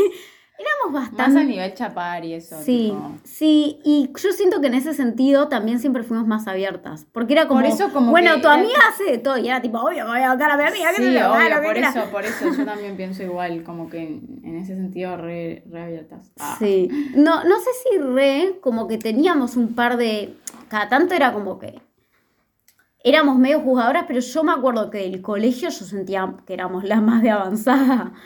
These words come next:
Speaker 2: Claro,
Speaker 1: por lo
Speaker 2: en ese
Speaker 1: menos en ese
Speaker 2: sentido, sí.
Speaker 1: sentido.
Speaker 2: Sí, sí, sí, yo pienso igual.
Speaker 1: Em, digo, como que nos cayó la ficha antes de que las mujeres podían vivir su vida sexual como quisiesen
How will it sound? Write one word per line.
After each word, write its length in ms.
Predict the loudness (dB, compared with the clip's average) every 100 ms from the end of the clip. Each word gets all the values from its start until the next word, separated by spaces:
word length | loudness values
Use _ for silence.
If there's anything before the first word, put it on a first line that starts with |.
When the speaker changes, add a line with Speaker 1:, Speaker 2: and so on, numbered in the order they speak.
| -12
Speaker 2:
Claro, 200 | -4 0
Speaker 1:
por 80 | 0
lo 60 | 0
Speaker 2:
en 40 |
ese 160 | 0 -2
Speaker 1:
menos 200 | -2 -2
en 40 |
ese 120 | -2
Speaker 2:
sentido, 140 | -2 -2
sí. 40 | -4
Speaker 1:
sentido. 460 | -4 -4 -4 -6 -12
Speaker 2:
Sí, 240 | -16 -14 -12
sí, 140 | -14
sí, 160 | -14 -14
yo 180 | -16 -6
pienso 240 | -2 0
igual. 260 | 0 0 -2
Speaker 1:
Em, 380 | -4 -6 -8 -12 _ _ _ _ _ _
digo, 480 | -12 -4 0 0 0
como 260 | -2 -2 -2
que 140 | -2
nos 160 | -4 -4
cayó 360 | -8 -4 0
la 140 | 2 0
ficha 460 | -2 -4 0 2
antes 340 | 2 0 -6 -8
de 160 | -10 -10
que 400 | -12 -12 -16 _ _ _ _
las 160 | -12 -8
mujeres 420 | -8 -2 0 0
podían 540 | -2 -4 -2 -2 -2
vivir 320 | -4 -4 -4 -6
su 200 | -10 -6
vida 200 | -6 -6
sexual 420 | -8 -12 -10 -8
como 300 | -8 -12 -12
quisiesen 880 | -18 -6 -2 -2 0 2 0 -2